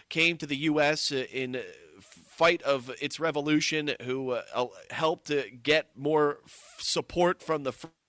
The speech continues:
French. Uh, he was in the siege of Yorktown, played a big role in that final battle, uh, for our nation's independence, and that's how this area was formed and its namesake. But talk about the awesome and industrious history of the French Cajuns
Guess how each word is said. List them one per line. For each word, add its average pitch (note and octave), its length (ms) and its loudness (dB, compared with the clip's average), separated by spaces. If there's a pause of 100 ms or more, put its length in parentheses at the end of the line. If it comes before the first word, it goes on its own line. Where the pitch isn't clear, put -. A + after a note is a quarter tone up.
(200)
French. E3+ 360 0 (360)
Uh, A#2 180 2
he B2 200 -2
was B2 200 0
in C#3 80 -4
the C3 80 -2
siege D#3+ 320 0
of A#2+ 140 -2
Yorktown, D#3 500 2
played C#3+ 160 -2
a A#2+ 60 -2
big C#3 200 -2
role C#3 280 6
in C3 80 2
that B2+ 200 4
final C3+ 360 2
battle, C#3 440 4 (240)
uh, A2+ 80 2
for D3 220 4
our C3+ 100 10
nation's C3 460 2
independence, C#3 800 2
and C3 80 -2
that's D3 220 2
how C#3+ 240 4 (260)
this D3 240 0
area D3 280 6
was B2+ 200 2
formed F3+ 560 -2
and C3+ 120 2
its B2 160 0
namesake. F3 720 2 (220)
But - 100 -6
talk F#3 220 2
about D3+ 240 2
the C3 80 2
awesome D3+ 600 2
and C3 220 -2
industrious C3+ 720 2
history B2 580 0 (200)
of A#2 220 0
the A#2+ 60 -6
French C#3+ 400 0
Cajuns B2+ 640 -2